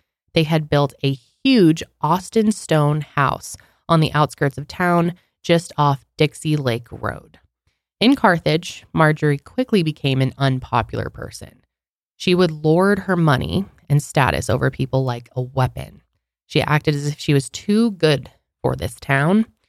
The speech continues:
One resident said if she had her nose any higher, she would have drowned in a rainstorm. That's how snooty she was.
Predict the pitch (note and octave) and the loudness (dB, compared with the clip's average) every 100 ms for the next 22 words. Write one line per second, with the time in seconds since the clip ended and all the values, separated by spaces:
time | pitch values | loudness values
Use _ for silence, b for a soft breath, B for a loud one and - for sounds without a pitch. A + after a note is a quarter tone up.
0 | _ _ _ _ E3 D#3+ D3+ D3+ D#3+ - | _ _ _ _ 0 2 2 0 -4 -4
1 | E3 D#3+ E3 D#3 - - G3 G3+ G3 F#3+ | 0 0 0 -4 -4 -4 -2 0 -2 -2
2 | F#3 F3+ F3+ F#3+ F#3 - B3 D#4 C4 C4+ | -2 0 0 0 -2 0 2 4 2 2
3 | G3+ - - _ _ - D#3+ D#3 D3 C#3+ | 2 -2 -8 _ _ -4 2 2 2 -2
4 | C3+ - C3 D3 F#3 G#3+ - G3+ F#3+ E3 | -4 -4 -2 0 2 0 0 0 2 2
5 | D#3 - - - D#2 D3 - _ - F3+ | 0 -2 -4 -4 -6 -10 -14 _ 0 0
6 | F#3 G3 F#3+ - D#3 C3 B2 B2+ - _ | 2 0 0 -2 0 0 -2 -10 -16 _
7 | - D3 C#3 A#1 - - | -8 -4 -4 -6 -8 -14